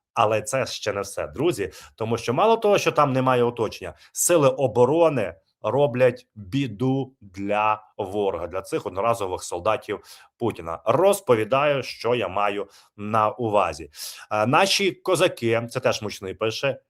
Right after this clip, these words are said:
підтиснули ворога в районі Кіндрашівки. Штурмові групи вже зайшли в крайні хати з південного боку і почали вибивати супротивника з його укриттів. Ось дивіться, де малюю вам Кіндрашівка.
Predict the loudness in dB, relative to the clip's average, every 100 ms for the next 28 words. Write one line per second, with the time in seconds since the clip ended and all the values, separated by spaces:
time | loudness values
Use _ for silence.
0 | _ _ 0 0 2 0 2 2 2 6
1 | 6 6 4 2 0 -2 -6 -6 -2 0
2 | 2 4 4 2 -4 -10 -10 -12 -2 0
3 | 2 0 0 -2 -2 -2 0 -2 0 0
4 | -2 -4 -6 -2 -2 -2 -4 -2 -2 0
5 | -4 -4 -18 -6 -2 2 2 2 -2 -2
6 | -4 -2 -4 -2 -4 -2 -2 0 0 -2
7 | _ 0 4 4 4 2 0 -2 -2 -6
8 | -4 -4 -4 -4 -2 -4 -4 -4 0 2
9 | 0 -2 _ _ -8 -4 -4 -4 -6 -10
10 | -10 _ _ -4 0 0 -2 -4 -4 -8
11 | -6 -2 0 0 0 -2 -2 -4 -6 -8
12 | -8 -8 -10 -12 -20 _